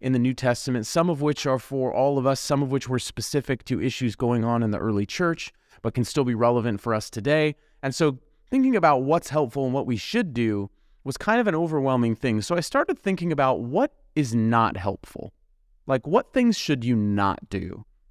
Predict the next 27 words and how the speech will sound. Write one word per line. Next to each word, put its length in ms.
If 180
you're 240
authentically 680
Christian 580
in 220
all 220
parts 340
of 80
your 120
life, 440
in 120
all 220
situations, 840
what 160
are 100
things 300
that 100
you 120
should 260
always 500
avoid? 640
What 140
are 40
things 260
that 120
you 100
should, 320